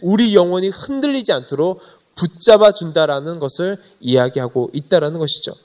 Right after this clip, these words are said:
우리 영혼이 주의 경외하는 것으로 가득 찰 때, 우리 골수가 가득 찰 때, 시련과 핍박과 어려움이 올 때 부셔지는 것이 아니라 더 강건하게 붙들 수 있고 버틸 수 있다라는 것을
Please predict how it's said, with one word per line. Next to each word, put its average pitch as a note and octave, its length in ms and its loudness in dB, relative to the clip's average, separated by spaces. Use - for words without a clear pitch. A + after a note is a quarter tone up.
우리 G3+ 340 4
영혼이 E3+ 520 0
주의 E3 360 2
경외하는 F3+ 500 0
것으로 D#3+ 360 -2
가득 F3 320 -4
찰 D3 280 0
때, E3+ 240 0
우리 G#3+ 220 0
골수가 G3+ 480 2
가득 F#3+ 320 -6
찰 E3+ 260 -2
때, F3+ 260 -4
시련과 G#3+ 720 0
핍박과 G#3 600 0
어려움이 A3 420 2
올 D3+ 180 -4
때 G#3 240 -2
부셔지는 G#3+ 540 0
것이 E3 220 -4
아니라 C3+ 300 -10
더 D3+ 200 -2
강건하게 G3 800 2
붙들 G#3+ 400 0
수 F#3+ 220 -4
있고 F#3 500 -2
버틸 F3+ 380 2
수 F#3 120 -2
있다라는 C#3+ 380 -4
것을 D#3+ 480 -4